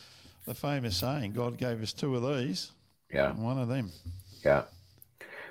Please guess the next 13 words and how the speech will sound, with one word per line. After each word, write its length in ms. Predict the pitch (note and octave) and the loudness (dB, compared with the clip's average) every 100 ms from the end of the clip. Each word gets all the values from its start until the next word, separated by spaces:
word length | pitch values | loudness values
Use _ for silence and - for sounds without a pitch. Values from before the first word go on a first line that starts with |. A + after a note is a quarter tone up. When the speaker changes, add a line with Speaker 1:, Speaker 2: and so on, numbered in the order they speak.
| - | 6
Speaker 2:
We 100 | E2+ | 10
don't 260 | F2+ F#2+ | 12 10
analyze, 600 | F#2 F2 F2 F2 F2 F#2 | 8 8 8 8 6 4
we 100 | D#2 | 6
don't 280 | D2 D#2+ D#2+ | 6 6 6
judge, 300 | D2+ D#2 E2 | 10 10 10
and 120 | D#2+ | 4
we 120 | D2 C#2 | 4 6
don't 260 | C#2+ C#2 | 6 4
criticize. 800 | - C#2 C#2+ - - C2 - - | 4 6 6 4 4 2 -2 -4
Speaker 1:
Yeah. 1500 | - - _ _ - - - - - - - - - - - | -6 -18 _ _ -20 -20 -20 -20 -20 -20 -20 -20 -18 -4 -2
Well, 140 | C#3 | 0
Don, 400 | C#3 C#3 C#3+ B3+ | 0 0 0 -2